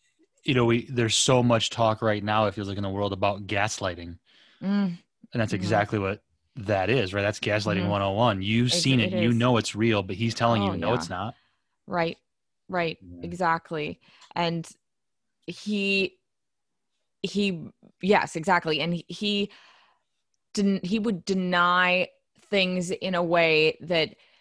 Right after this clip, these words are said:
Speaker 2: didn't make, I wouldn't say that it was like, "Man, I really busted him." He just made me feel like I had something really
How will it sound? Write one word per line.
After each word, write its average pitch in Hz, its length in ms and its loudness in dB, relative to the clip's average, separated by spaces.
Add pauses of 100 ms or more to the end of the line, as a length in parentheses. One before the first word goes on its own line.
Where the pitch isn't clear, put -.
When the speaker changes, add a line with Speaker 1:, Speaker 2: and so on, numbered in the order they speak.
(1160)
Speaker 2:
didn't 226 380 4
make, 190 480 2 (640)
I 196 80 0
wouldn't 214 280 2
say 202 220 -2
that 170 300 0
it 170 120 0
was 165 140 -8
like, 143 140 -2
"Man, 165 200 2
I 165 100 4
really 160 320 0
busted 147 440 -2
him." 139 200 -6 (260)
He 196 200 -4
just 170 460 -2
made 160 340 -4
me 165 160 -6
feel 151 640 -4 (300)
like 156 520 0 (1400)
I 170 220 4
had 180 260 0
something 180 280 -6
really 160 260 -4